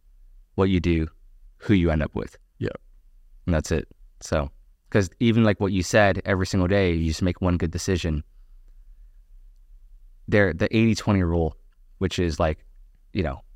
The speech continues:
Speaker 1: what is it, what's the eighty, what's the twenty percent that's gonna drive your eighty percent of results, right? And I thought about this for decision making, because for me, the number one thing is I, the number one thing for me when I wake up every day is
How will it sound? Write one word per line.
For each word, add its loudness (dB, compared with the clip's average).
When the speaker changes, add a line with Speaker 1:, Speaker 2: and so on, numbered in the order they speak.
Speaker 1:
what 2
is 0
it, -4
what's 0
the -2
eighty, 0
what's 0
the -6
twenty 2
percent -4
that's -4
gonna 0
drive -2
your -2
eighty 0
percent -4
of -2
results, -6
right? -2
And 2
I 4
thought 4
about 2
this -4
for -8
decision -2
making, -4
because -2
for -6
me, 2
the -2
number 4
one 2
thing 0
is -2
I, 0
the 2
number 2
one 2
thing 0
for -2
me 2
when 2
I 0
wake -2
up -4
every 0
day 2
is -4